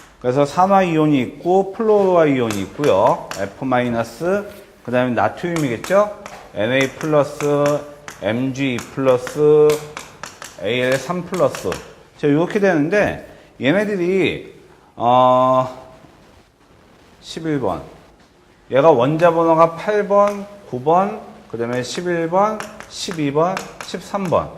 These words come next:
그래서 핵 전하양이, 핵 전하양이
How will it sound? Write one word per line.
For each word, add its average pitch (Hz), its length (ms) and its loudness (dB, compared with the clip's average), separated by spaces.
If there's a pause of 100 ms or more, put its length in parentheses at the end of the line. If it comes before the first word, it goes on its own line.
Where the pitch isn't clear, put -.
(580)
그래서 165 460 -2
핵 269 220 -6
전하양이, 143 960 2 (3250)
핵 196 140 -10
전하양이 151 800 2